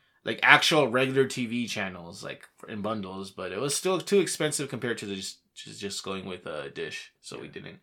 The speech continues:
Speaker 2: So I don't think Sony's gonna promote this as the Game Pass competitor.
Speaker 1: Nah, not even close. I mean, it's a nice plus, though, 'cause, I mean,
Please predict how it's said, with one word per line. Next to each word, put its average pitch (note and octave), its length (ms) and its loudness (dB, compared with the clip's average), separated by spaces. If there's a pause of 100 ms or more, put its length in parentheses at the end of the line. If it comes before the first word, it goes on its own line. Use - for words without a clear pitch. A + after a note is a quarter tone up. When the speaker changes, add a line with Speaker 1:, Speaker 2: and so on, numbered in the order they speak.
Speaker 2:
So F#2+ 220 -8
I G2 40 -2
don't G#2+ 140 -4
think A2 120 -10
Sony's G2 300 -6
gonna F2+ 120 -12
promote F#2 420 -14
this F2+ 200 -14
as F#2 360 -10
the F#2+ 80 -18
Game F#2 220 -16
Pass - 500 -12
competitor. F#2 600 -18
Speaker 1:
Nah, B2+ 460 4
not B2+ 160 4
even A2 160 -2
close. A#2 300 0
I D#3+ 80 4
mean, A#3+ 120 4
it's C4 100 2
a C#4 60 4
nice B3 300 6
plus, G#3 460 0
though, B2 200 2
'cause, A2+ 240 -6 (100)
I A#2 120 -2
mean, A#2 400 -4